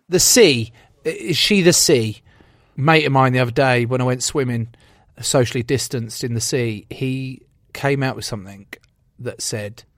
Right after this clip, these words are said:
"Imagine, like, the sea just travels to Chile or something." And I went, "What do you mean, does it travel to Chile?" He said, like, you know, one minute's here in Eastbourne,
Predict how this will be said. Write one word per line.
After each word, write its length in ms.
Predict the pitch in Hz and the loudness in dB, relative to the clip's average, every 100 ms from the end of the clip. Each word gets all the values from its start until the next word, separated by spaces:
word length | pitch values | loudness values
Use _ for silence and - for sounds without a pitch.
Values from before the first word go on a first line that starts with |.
| _ - - | _ -20 -10
"Imagine, 760 | 147 175 190 202 185 180 185 | -2 2 4 2 2 -2 -6
like, 260 | - 151 - | -2 -2 -2
the 80 | 147 | -2
sea 460 | - 175 151 120 | 0 2 2 0
just 280 | 110 120 - | -6 -8 -10
travels 440 | - 139 123 110 - | -4 -2 0 -4 -6
to 120 | 117 | -10
Chile 400 | - 139 117 107 | -4 -2 -2 -4
or 80 | 101 | -8
something." 400 | 127 117 107 104 - _ | -10 -10 -16 -18 -20 _
And 100 | 131 | -8
I 20 | 123 | -6
went, 200 | 127 - _ | -8 -12 _
"What 140 | 151 - | -8 -4
do 40 | |
you 160 | 143 127 | -2 -4
mean, 60 | |
does 200 | 120 117 | -4 -4
it 80 | 117 | -6
travel 300 | - 113 113 | -6 -8 -8
to 140 | - | -10
Chile?" 240 | - 113 104 | -10 -10 -10
He 80 | 104 | -6
said, 200 | 131 135 | -4 0
like, 460 | 127 127 - 143 - - _ _ - | 0 -2 -6 -18 -20 -20 _ _ -10
you 120 | 139 | -4
know, 120 | 123 | -2
one 220 | 127 147 143 | 2 2 2
minute's 260 | 135 117 | -2 -4
here 300 | - 143 123 | 2 4 4
in 80 | 120 | 2
Eastbourne, 560 | 127 - 120 110 120 | -2 -4 -6 -6 -6